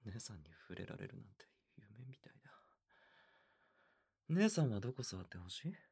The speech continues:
どういう風に愛してほしい？姉さんのお願いなら何でも聞いてあげるよ。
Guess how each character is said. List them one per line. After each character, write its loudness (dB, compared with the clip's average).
ど 10
う 6
い 4
う 0
風 -2
に -2
愛 -2
し -2
て -12
ほ -16
し -10
い？ -
姉 10
さ 2
ん 0
の 2
お 2
願 2
い 2
な 0
ら 0
何 -2
で -4
も -2
聞 -8
い -10
て -6
あ -6
げ -10
る -6
よ。 -6